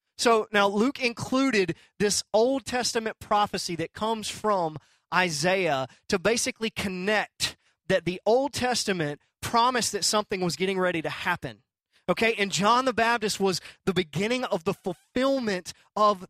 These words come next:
these prophecies that were foretold hundreds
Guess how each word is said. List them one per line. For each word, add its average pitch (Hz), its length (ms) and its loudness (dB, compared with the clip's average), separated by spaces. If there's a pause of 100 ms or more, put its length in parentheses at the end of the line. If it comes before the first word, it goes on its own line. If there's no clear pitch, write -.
(120)
these 208 360 -4 (200)
prophecies 214 760 -2
that 190 140 -6
were 180 120 -2
foretold 208 520 -2
hundreds 233 640 -6